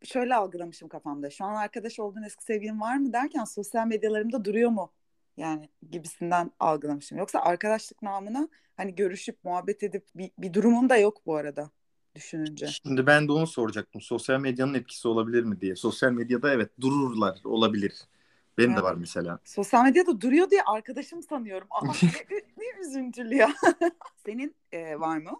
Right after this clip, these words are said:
Speaker 1: arkadaş kaldın?
Speaker 2: Benim var. Hatta yani böyle ufak tefek yazışıyoruz da ama dediğim gibi hani çok şey değil. Tamamen böyle dostane, hatta birbirimize bazen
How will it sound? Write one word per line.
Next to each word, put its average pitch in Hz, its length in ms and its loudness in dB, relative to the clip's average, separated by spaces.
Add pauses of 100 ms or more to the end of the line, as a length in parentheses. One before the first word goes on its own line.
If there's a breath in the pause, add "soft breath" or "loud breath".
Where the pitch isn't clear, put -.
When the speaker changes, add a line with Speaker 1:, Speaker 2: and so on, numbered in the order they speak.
(100)
Speaker 1:
arkadaş 165 460 -8
kaldın? 143 480 -10 (540)
Speaker 2:
Benim 180 320 6
var. 214 240 8
Hatta 190 360 2
yani 170 200 4
böyle 175 140 2 (840)
ufak 175 320 2
tefek 151 400 0
yazışıyoruz 160 640 4
da 226 60 0
ama 175 280 4
dediğim 151 260 4
gibi 151 160 0
hani 123 180 2
çok - 220 -6 (200)
şey 147 340 4
değil. 160 300 2 (100)
Tamamen 143 440 4
böyle 135 260 6 (420)
dostane, 120 440 4
hatta 117 360 2
birbirimize 117 400 0 (200)
bazen 117 400 2